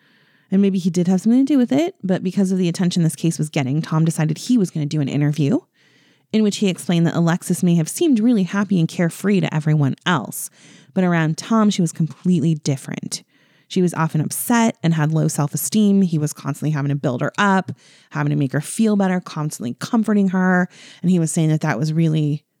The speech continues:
wearing on him. Then he completely denied the fight that he told everybody that they had had that night. And her family and friends have actually since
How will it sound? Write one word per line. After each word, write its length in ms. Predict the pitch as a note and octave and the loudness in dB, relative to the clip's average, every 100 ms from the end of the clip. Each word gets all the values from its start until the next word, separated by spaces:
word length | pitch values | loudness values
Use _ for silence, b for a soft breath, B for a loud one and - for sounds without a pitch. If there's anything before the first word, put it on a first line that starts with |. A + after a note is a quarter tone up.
| - | -8
wearing 500 | E3+ E3+ D#3 C#3+ C#3+ - | -2 -2 -2 -2 -4 -4
on 220 | D3+ C3 | -4 -2
him. 340 | C3 - D3 - _ _ _ _ _ _ _ _ _ _ _ _ _ _ F3 | -4 -8 -10 -14 _ _ _ _ _ _ _ _ _ _ _ _ _ _ -8
Then 400 | E3 G#3 D#3+ F3+ | -4 -2 0 0
he 100 | F3 | 0
completely 520 | F3+ E3+ G#3+ F3 F#3+ | -2 -2 -2 0 0
denied 280 | E3+ E3+ D#3+ | 2 2 0
the 60 | |
fight 320 | D3+ - G#3+ | -4 -2 -2
that 140 | - - | -2 -4
he 120 | F3 | -4
told 280 | - G3 F3+ - | -4 -2 -4 -2
everybody 480 | E3 E3 D3+ D#3 D#3 | -2 0 0 0 -2
that 160 | D3+ | -4
they 100 | D3 | -2
had 120 | C#3 | -2
had 240 | D#3 G#3+ A#3 | -2 -2 0
that 160 | C#4 | 0
night. 240 | D4 D#4+ F4+ - _ _ _ _ _ _ _ _ _ _ _ _ _ _ _ _ _ - | 2 0 -2 -10 _ _ _ _ _ _ _ _ _ _ _ _ _ _ _ _ _ -2
And 260 | G3 E3 E3 | 0 0 0
her 120 | F3+ | -2
family 420 | - F#3 F3 F3 | 0 0 2 0
and 140 | E3+ | 0
friends 260 | E3 D#3+ D#3+ | 0 0 0
have 100 | E3 | 0
actually 260 | D3+ - D#3+ | 0 0 -2
since 380 | - D#3+ - | 0 -2 -2